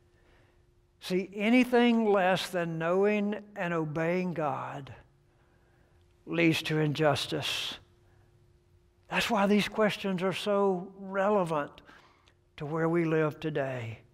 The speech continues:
We all need a refuge.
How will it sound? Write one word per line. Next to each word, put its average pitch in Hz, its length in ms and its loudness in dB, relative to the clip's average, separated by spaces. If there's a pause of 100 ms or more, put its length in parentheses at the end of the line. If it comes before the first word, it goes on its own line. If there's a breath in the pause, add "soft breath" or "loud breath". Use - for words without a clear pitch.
(720 soft breath)
We 220 180 2
all 208 280 2
need 208 520 2 (160)
a 208 100 -2
refuge. 180 1040 -2